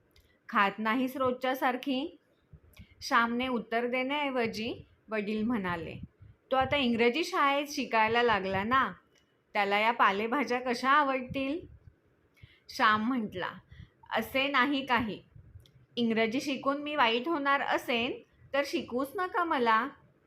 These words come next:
कशाला शिकवता?" वडील म्हणाले, "अरे, तुला राग यावा म्हणून हो. तू जरा रागवलास म्हणजे बरे वाटते. याला फणसाची भाजी आवडते.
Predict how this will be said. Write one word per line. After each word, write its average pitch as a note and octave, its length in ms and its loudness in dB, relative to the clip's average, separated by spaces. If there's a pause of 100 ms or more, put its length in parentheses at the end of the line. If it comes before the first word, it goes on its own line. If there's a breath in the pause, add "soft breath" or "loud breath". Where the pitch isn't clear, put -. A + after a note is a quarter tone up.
(120)
कशाला B3 460 2
शिकवता?" C4 760 0 (1700 loud breath)
वडील A#3 360 2
म्हणाले, F3+ 560 -4 (520 soft breath)
"अरे, A#3 420 4
तुला A#3+ 240 4
राग G3+ 320 6
यावा G#3+ 420 4
म्हणून B3+ 440 2
हो. A#3+ 360 0 (540 soft breath)
तू C#4 100 0
जरा C#4 300 6
रागवलास A#3 760 4
म्हणजे B3+ 320 0
बरे A#3+ 340 6
वाटते. F3 640 0 (760 soft breath)
याला B3+ 180 4
फणसाची C4 580 0
भाजी B3 300 2
आवडते. G#3 720 0